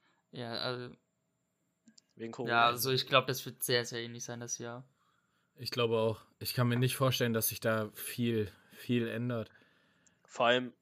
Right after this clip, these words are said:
Speaker 2: äh, das war ja so mit der Herdenimmunität, dass sich mindestens sechzig Prozent impfen
Speaker 1: Ja.
Speaker 2: müssen. Ich hab heute eine Umfrage gehört, nur sechsundvierzig Prozent würden sich überhaupt impfen lassen.
Speaker 3: Würdet ihr euch
Speaker 2: Bedeutet
Speaker 3: impfen
Speaker 2: viel
Speaker 3: lassen?
Speaker 2: länger.
Speaker 1: Ich habe, witzigerweise,
Speaker 2: Ja,
Speaker 1: ich
Speaker 2: ja.
Speaker 1: habe mir sogar mich heute nochmal über die Langzeitfolgen informiert.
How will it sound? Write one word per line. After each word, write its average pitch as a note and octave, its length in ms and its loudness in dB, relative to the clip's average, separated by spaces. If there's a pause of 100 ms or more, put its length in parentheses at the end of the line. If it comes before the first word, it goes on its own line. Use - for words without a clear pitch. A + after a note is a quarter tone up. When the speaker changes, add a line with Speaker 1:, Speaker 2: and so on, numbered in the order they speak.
Speaker 2:
äh, A2+ 520 -4
das - 160 -4
war B2 100 2
ja C3 80 2
so B2+ 120 -6
mit B2+ 140 -4
der A2+ 80 0
Herdenimmunität, C3+ 760 -4
dass A#2+ 100 -4
sich - 140 -10
mindestens B2 340 -8
sechzig B2 260 -8
Prozent A#2 320 -10
impfen B2 240 -8
Speaker 1:
Ja. B2 60 -4
Speaker 2:
müssen. C3 300 -10 (160)
Ich - 80 -18
hab A2 120 -14
heute A#2 200 -6
eine A2 100 -6
Umfrage B2 440 -6
gehört, B2 400 -6
nur A2+ 100 -12
sechsundvierzig B2 580 -6
Prozent B2 420 -6
würden A#2 220 -6
sich A2+ 140 -10
überhaupt A#2 240 -6
impfen A#2+ 300 -12
lassen. A2 280 -6 (840)
Speaker 3:
Würdet A3 340 8
ihr A#3+ 140 10
euch A3+ 80 12
Speaker 2:
Bedeutet G#3+ 200 6
Speaker 3:
impfen B3+ 200 2
Speaker 2:
viel C#3 80 8
Speaker 3:
lassen? A#2+ 180 8
Speaker 2:
länger. A2+ 160 -4
Speaker 1:
Ich - 200 4
habe, E3 540 8 (420)
witzigerweise, D#3 920 6
Speaker 2:
Ja, C3 60 0
Speaker 1:
ich - 60 0
Speaker 2:
ja. - 40 0
Speaker 1:
habe D3 180 0
mir C3+ 180 -6
sogar B2+ 300 -6
mich B2+ 280 -14
heute C#3+ 220 -12
nochmal C3+ 280 -10
über A#2+ 120 -12
die A#2 120 -8
Langzeitfolgen A#2+ 760 -10
informiert. A#2+ 680 -14